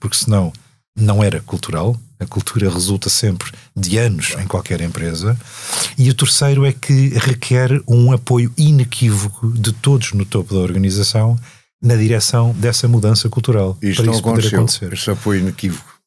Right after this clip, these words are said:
Speaker 1: E, portanto, eu estou a falar em termos genéricos,
Speaker 2: Você está a
Speaker 1: não
Speaker 2: defender-se,
Speaker 1: estou a
Speaker 2: não
Speaker 1: falar
Speaker 2: está,
Speaker 1: em
Speaker 2: não está a
Speaker 1: termos,
Speaker 2: querer
Speaker 1: estou a
Speaker 2: responder à
Speaker 1: falar
Speaker 2: minha
Speaker 1: em termos
Speaker 2: pergunta.
Speaker 1: genéricos,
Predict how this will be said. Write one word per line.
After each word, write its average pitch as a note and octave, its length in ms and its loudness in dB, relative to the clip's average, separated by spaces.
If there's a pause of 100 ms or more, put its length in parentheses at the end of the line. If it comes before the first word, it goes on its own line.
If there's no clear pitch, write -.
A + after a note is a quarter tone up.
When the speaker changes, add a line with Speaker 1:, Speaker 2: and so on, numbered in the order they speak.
(120)
Speaker 1:
E, C3 60 2
portanto, B2+ 320 -2
eu D3+ 60 2
estou C#3+ 100 0
a B2+ 40 0
falar A2+ 240 0
em G2 100 -2
termos G2 260 -2
genéricos, F2+ 640 -6
Speaker 2:
Você G2+ 60 -4
está F#2+ 160 -2
a - 20 0
Speaker 1:
não C3 60 -2
Speaker 2:
defender-se, C#3+ 460 0
Speaker 1:
estou B2 160 0
a - 20 0
Speaker 2:
não G2 60 0
Speaker 1:
falar A#2 200 2
Speaker 2:
está, A2+ 40 2
Speaker 1:
em A2 80 0
Speaker 2:
não G#2+ 80 0
está A#2+ 160 2
a A2+ 40 0
Speaker 1:
termos, - 40 -2
Speaker 2:
querer A2 240 -2
Speaker 1:
estou A2+ 160 -2
a - 20 2
Speaker 2:
responder G#2+ 80 2
à A#2 100 2
Speaker 1:
falar A#2+ 120 2
Speaker 2:
minha B2 100 2
Speaker 1:
em G2+ 40 -2
termos A2 220 2
Speaker 2:
pergunta. G2+ 220 0
Speaker 1:
genéricos, G2+ 380 0